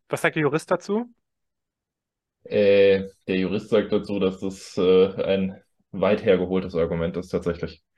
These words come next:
Speaker 1: Das sagen
Speaker 2: Ja.
Speaker 1: die Gerichte in Italien auch.
Speaker 2: Ja, nicht nur, nicht nur in Italien. Ich meine, allein wenn man sich mal irgendwie so ein bisschen Grundrechtecharta oder so, sowas anguckt, so, was weiß ich, Italien ist ja auch Mitglied in der E M R K,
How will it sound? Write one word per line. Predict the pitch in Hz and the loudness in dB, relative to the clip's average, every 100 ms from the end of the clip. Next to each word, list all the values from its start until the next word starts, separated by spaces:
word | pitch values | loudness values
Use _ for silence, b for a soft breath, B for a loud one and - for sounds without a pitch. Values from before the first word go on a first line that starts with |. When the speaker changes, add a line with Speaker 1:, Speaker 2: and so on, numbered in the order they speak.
| b | b
Speaker 1:
Das | 127 131 | -2 0
sagen | - 147 165 | 2 2 2
Speaker 2:
Ja. | |
Speaker 1:
die | 170 | -4
Gerichte | 175 190 - | -4 -4 -2
in | 196 | -2
Italien | - 226 240 233 | 2 0 2 0
auch. | 131 - _ _ _ _ _ _ - | 0 -2 _ _ _ _ _ _ -8
Speaker 2:
Ja, | 85 104 | -4 -2
nicht | 104 | 0
nur, | 110 101 101 | 2 4 2
nicht | 92 | -2
nur | 110 | -2
in | 98 | -2
Italien. | 87 - 98 95 | -2 0 0 0
Ich | 85 | -4
meine, | 95 87 | -4 -2
allein | 85 95 | -2 -2
wenn | 90 | -2
man | 87 | -4
sich | 87 | -6
mal | 95 | -4
irgendwie | 87 95 | -2 -2
so | 90 | -4
ein | 82 85 | -6 -6
bisschen | 90 90 | -6 -6
Grundrechtecharta | - 101 90 - 82 78 87 | -4 -4 -2 -4 -2 -2 0
oder | 85 87 | 0 0
so, | 82 - - | 0 -6 -4
sowas | 85 - | -2 -2
anguckt, | 87 92 - | -2 -2 -4
so, | 78 82 | -4 -6
was | 82 | -8
weiß | 82 85 87 78 | -10 -8 -8 -6
ich, | 90 | -8
Italien | 78 78 90 90 | -4 0 0 0
ist | 85 | 0
ja | 82 | 0
auch | 92 | -2
Mitglied | 90 - 90 | -6 -8 -6
in | 85 | -2
der | 85 | 0
E | 90 | 0
M | 90 | -2
R | 85 | -4
K, | 95 104 | -2 -2